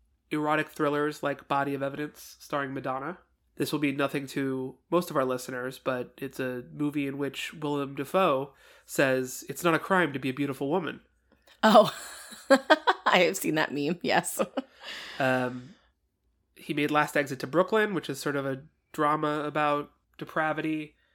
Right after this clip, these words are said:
Speaker 1: He made Christian F, the German film about a woman who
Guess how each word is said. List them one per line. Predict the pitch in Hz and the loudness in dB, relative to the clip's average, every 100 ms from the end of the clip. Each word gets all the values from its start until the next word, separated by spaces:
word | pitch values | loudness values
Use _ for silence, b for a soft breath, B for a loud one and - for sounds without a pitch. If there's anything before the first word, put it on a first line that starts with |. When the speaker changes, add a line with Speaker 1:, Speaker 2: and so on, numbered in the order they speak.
| _ _ | _ _
Speaker 1:
He | _ 143 | _ -6
made | 135 131 | -6 -4
Christian | 156 - 160 139 131 | -6 -2 0 0 2
F, | 175 190 - - - _ _ - | 0 0 -6 -18 -20 _ _ -12
the | 131 131 131 | -10 -8 -10
German | 147 147 147 143 143 - _ _ | -6 -6 -6 -10 -14 -20 _ _
film | 147 147 147 | -4 -4 -4
about | 139 139 135 | -4 -4 -4
a | 127 | -6
woman | 143 139 | -8 -6
who | 139 135 | -8 -10